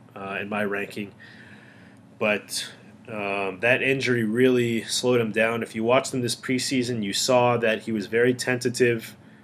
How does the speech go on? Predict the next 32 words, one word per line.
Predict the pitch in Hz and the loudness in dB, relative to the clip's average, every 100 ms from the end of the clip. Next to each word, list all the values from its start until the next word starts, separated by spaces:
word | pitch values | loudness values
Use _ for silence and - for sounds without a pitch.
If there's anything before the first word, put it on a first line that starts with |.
| - - | -20 -10
Uh, | 104 101 95 | -6 -4 -4
he | 104 104 | -4 -6
is, | 95 - - | -4 -4 -4
um, | 101 95 92 90 87 87 85 - - | -4 -4 -4 -4 -8 -16 -20 -20 -16
trying | - 120 | -4 -4
to | 113 | -4
feel | - 127 | 0 0
himself | 123 - 127 120 - - - - | 0 -2 0 0 -4 -16 -20 -8
back | 110 110 104 113 | 2 2 2 -4
into, | 110 - 110 107 104 101 98 | -6 -6 -4 -2 -2 -4 -4
uh, | 98 98 92 90 104 | -4 -2 -4 -8 -10
uh, | 95 92 | -8 -8
form. | - 117 113 113 110 - - - | -6 -2 0 -2 -6 -20 -20 -20
Of | - | -4
course, | 117 - | -2 -2
this, | 110 - | -6 -8
this | 113 110 | -8 -6
is | 104 | -6
a | 101 | -2
guy | 107 110 | 0 0
that | 107 107 | 0 0
is, | 110 104 - - - - - - | 0 -4 -8 -10 -20 -20 -20 -6
has | - 120 | 0 2
opportunity, | 123 123 120 135 127 127 | 2 -2 0 2 4 2
number | 113 113 120 | -2 0 2
one | 120 | 2
on | |
the | 113 | 0
depth | 117 117 | -2 -2
chart, | - 120 104 - | 0 0 -2 -4
has | 113 117 120 | 2 2 2
skill, | - 143 139 127 | 0 4 6 6